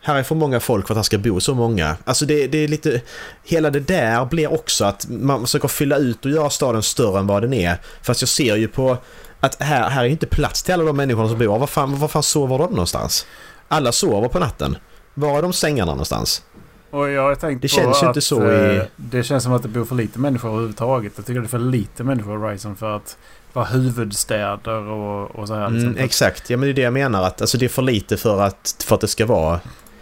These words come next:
Speaker 1: Men, och det är det... Vi kanske ska ta det nu. Vi kan ta det sen när du är klar med Horizon.
Speaker 2: Mm.
Speaker 1: Men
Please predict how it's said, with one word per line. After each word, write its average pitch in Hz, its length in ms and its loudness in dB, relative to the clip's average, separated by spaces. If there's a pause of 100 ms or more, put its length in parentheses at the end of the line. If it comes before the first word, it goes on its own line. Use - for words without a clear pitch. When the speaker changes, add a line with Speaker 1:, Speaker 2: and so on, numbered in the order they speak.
(140)
Speaker 1:
Men, 147 180 -2
och 175 80 0
det 185 60 0
är 185 100 2
det... 143 320 0 (1400)
Vi - 140 -16
kanske 143 280 0
ska - 140 -6
ta 117 60 4
det 110 80 0
nu. 110 240 0
Vi 92 100 0
kan - 120 -2
ta 123 140 0
det 107 80 2
sen 101 180 0
när 90 80 2
du 90 60 2
är 87 40 -2
klar - 180 -2
med 80 100 0
Horizon. 78 420 0
Speaker 2:
Mm. 87 120 0
Speaker 1:
Men 104 180 4